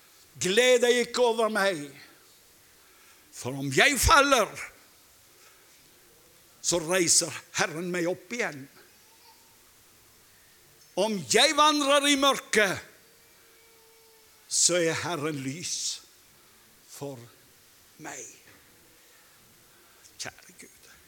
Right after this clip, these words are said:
vet du hva? Nå syns jeg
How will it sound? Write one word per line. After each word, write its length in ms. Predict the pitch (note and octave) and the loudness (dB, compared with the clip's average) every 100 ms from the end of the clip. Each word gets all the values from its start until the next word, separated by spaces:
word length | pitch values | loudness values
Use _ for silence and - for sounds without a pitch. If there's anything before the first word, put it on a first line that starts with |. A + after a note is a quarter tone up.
| _ _ - - - | _ _ -20 -20 -16
vet 120 | C#3 | -14
du 80 | C#3 | -10
hva? 200 | C3+ D#3 - _ _ _ _ - - - - - _ _ | -10 -10 -14 _ _ _ _ -20 -20 -20 -20 -20 _ _
Nå 240 | D3+ D#3 D3 | -10 -6 0
syns 580 | - - D#3+ C#3 B2 - - | 4 4 2 -2 -2 -2 -4
jeg 220 | D#3 E3+ | -6 -6